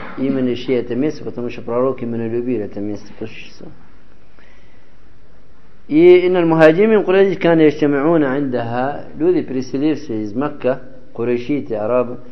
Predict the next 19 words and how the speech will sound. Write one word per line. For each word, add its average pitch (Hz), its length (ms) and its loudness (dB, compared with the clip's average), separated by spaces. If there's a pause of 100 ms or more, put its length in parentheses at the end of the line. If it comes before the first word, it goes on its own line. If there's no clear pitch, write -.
(320)
именно 165 320 2
они 170 160 2
постоянно 143 480 2
собира-, 123 480 0
собирались 127 560 0
в - 80 -10
этом 113 260 -8
месте, 113 360 -6
именно, 58 440 -12
когда 110 180 -4
у 110 60 -6
них 117 160 -6
было 110 180 -6
решение 113 580 -4
или 98 100 -6
что-то, - 400 -8
они 127 160 -6
постоянно 117 500 -8
именно 107 360 -8